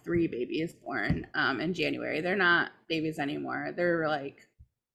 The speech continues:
I don't know, they're, like, little kid age now. <laughs> They're so big. But yeah, so hobbling around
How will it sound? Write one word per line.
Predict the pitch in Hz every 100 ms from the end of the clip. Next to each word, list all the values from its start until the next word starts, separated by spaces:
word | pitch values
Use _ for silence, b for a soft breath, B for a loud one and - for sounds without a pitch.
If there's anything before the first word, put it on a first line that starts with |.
| _ - - _ - - -
I |
don't | 170
know, | 165
they're, | 202
like, | 196 185
little | 165 160
kid | 214 156
age | 156 175
now. | 175 160 208 - 302 - - -
<laughs> | 539 427 339 - - -
They're | 233
so | - 202
big. | 170 143 147 185 - _ _ -
But | 208 190 - -
yeah, | 233 180 160
so | - 214 190 180 175 - - -
hobbling | 233 233 262 269
around | 269 214 180 175 175 175